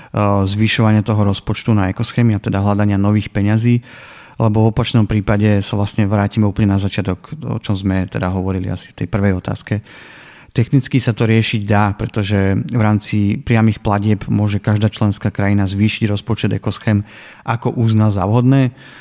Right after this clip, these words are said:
povedzme si ale, aké sú reálne možnosti. E, ministerstvo by mohlo do ekoschém napríklad preliať prostriedky z tých základných platieb, čo by áno bolo možné, ale bolo by asi otázkou času, mm, kedy by sme v uliciach mali opäť traktory. E,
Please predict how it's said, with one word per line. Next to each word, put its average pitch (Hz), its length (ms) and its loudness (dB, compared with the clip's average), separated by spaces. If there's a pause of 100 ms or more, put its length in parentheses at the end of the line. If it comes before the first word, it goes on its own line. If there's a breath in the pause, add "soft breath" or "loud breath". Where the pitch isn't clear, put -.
(760 loud breath)
povedzme 131 320 2
si 120 160 -2
ale, 107 160 0
aké 107 160 -2
sú - 160 -6
reálne 104 320 4
možnosti. 95 640 -2
E, - 40 -14 (920 loud breath)
ministerstvo 127 640 2
by 107 160 2
mohlo 110 560 4
do 107 160 2
ekoschém 104 880 0
napríklad 117 400 -2
preliať 110 400 0
prostriedky 107 480 -4
z - 160 -8
tých 95 160 -4
základných 104 560 -2
platieb, 123 560 0
čo 107 240 0
by 104 240 -2
áno 113 240 4
bolo 110 240 2
možné, 123 400 2 (560 loud breath)
ale 107 240 0
bolo 120 160 2
by 113 160 2
asi 110 240 -2
otázkou 104 400 -4
času, 107 400 0 (240)
mm, 107 320 2
kedy 110 160 2
by 107 80 -2
sme 107 160 4
v 104 120 0
uliciach 104 280 -2
mali 104 240 2
opäť 98 320 -4
traktory. 92 360 -4
E, 90 40 -10